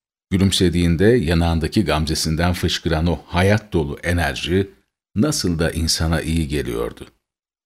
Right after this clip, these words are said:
"Ablacığım?" Bana hiç ismimle hitap etmezler. Çocuklar abla der. Döndü abla da kızım diye hitap eder.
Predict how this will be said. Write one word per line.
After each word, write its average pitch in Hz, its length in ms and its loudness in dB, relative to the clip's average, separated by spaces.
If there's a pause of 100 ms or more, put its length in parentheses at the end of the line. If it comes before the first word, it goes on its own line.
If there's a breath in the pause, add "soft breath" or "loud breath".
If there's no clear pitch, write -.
(520)
"Ablacığım?" 98 580 2 (1300)
Bana 123 420 4
hiç - 280 -2
ismimle 120 520 4
hitap 101 380 2
etmezler. - 680 -6 (440)
Çocuklar 123 680 2
abla 98 380 0
der. 104 280 -6 (420)
Döndü 98 260 4
abla 87 340 2
da 113 120 4
kızım 87 380 2
diye 69 200 -4
hitap 65 420 -6
eder. - 340 -8